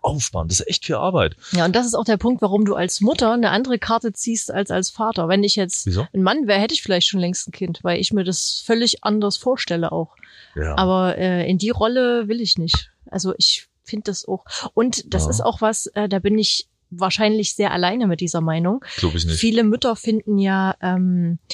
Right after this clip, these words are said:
Speaker 2: das attraktiv, irgendwie der Mann mit dem Kinderwagen oder,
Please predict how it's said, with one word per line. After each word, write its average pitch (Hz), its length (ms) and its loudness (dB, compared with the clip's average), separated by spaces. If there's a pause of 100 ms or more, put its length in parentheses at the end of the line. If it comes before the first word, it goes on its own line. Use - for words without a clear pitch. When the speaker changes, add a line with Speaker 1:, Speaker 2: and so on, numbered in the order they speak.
(240)
Speaker 2:
das - 140 -2
attraktiv, 208 640 -2
irgendwie 190 300 2
der 170 120 0
Mann 175 200 4
mit 190 160 2
dem 165 80 -4
Kinderwagen 185 840 0
oder, 170 460 -2